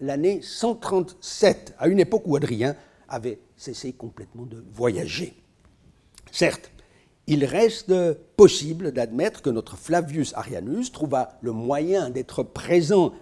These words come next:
à Athènes avec un grand nombre d'autres notables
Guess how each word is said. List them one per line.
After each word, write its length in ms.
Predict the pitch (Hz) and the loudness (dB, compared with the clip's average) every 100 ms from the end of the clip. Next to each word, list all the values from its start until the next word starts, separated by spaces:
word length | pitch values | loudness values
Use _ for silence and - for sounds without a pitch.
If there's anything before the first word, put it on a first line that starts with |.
| - | -8
à 140 | 135 | -6
Athènes 420 | 135 - 226 226 | -4 -2 -2 -2
avec 260 | 123 117 135 | -2 -4 -4
un 140 | 123 - | -6 -8
grand 360 | - - 226 269 | -8 -4 0 2
nombre 320 | 247 180 143 | 2 0 -2
d'autres 420 | 131 165 156 - | 0 0 0 -6
notables 680 | 127 131 - - 185 120 90 | -6 -8 -6 -4 -4 -4 -10